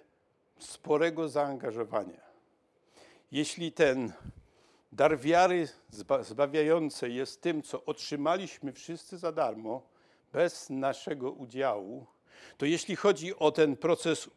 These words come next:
uświęcenia, tego bycia, stawania się uczestnikiem boskiej natury, czyli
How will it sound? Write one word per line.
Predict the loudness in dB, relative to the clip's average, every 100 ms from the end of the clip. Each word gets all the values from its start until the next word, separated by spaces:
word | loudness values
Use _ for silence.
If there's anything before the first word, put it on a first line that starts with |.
| _
uświęcenia, | -8 -8 -4 -2 0 -2 4 4 4 2 2 0 -8 _ _ -20 _
tego | 0 4 6 6 4 -12
bycia, | -20 0 2 2 2 4 4
stawania | 0 -2 0 6 6 6 0
się | -2 -6
uczestnikiem | -6 -6 -6 -6 -8 -10 -6 -6 -4
boskiej | -4 -4 -4 -6
natury, | -2 -4 -4 -6 -4 -6
czyli | -8 -4 -4